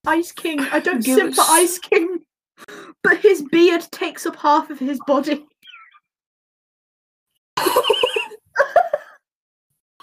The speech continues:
Speaker 2: Oh my
Speaker 1: Oh.
Speaker 2: God.
Speaker 1: See,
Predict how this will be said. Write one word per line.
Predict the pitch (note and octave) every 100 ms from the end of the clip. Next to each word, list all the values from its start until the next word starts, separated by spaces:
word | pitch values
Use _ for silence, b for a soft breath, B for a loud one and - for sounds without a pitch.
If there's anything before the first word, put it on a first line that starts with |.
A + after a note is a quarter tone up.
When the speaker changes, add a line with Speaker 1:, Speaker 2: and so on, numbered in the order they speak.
| B B B B B B B _ _ _ _ _ _ _ b b b _ _ -
Speaker 2:
Oh | G#4 G4+ D#4+ F4+ D4+
my |
Speaker 1:
Oh. | F4 E4+ E4+
Speaker 2:
God. | - _ _ _ B B B -
Speaker 1:
See, | - G#4+ G#4 G4+